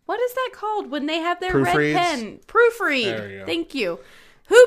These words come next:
Speaker 1: proofread this to make sure that these are, like,
Speaker 2: Someone else who doesn't speak English.
Speaker 1: Great.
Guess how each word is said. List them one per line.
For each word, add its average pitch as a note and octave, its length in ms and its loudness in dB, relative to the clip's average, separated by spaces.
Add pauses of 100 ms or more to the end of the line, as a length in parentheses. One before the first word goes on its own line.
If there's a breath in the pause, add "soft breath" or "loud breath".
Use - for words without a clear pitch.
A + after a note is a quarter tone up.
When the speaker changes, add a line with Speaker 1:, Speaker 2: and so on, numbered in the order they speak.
Speaker 1:
proofread G4 640 2
this A#3+ 240 0
to F4 140 -6
make D4 240 -2
sure G4 280 0
that C#4+ 220 -6
these D4+ 240 -2
are, D4+ 140 -2
like, C4 420 -2
Speaker 2:
Someone C#3 420 0
else A#2+ 360 0
who A2+ 80 -8
doesn't G2 320 -10
speak G2+ 260 -12
English. F#2+ 460 -16
Speaker 1:
Great. C#4+ 680 -6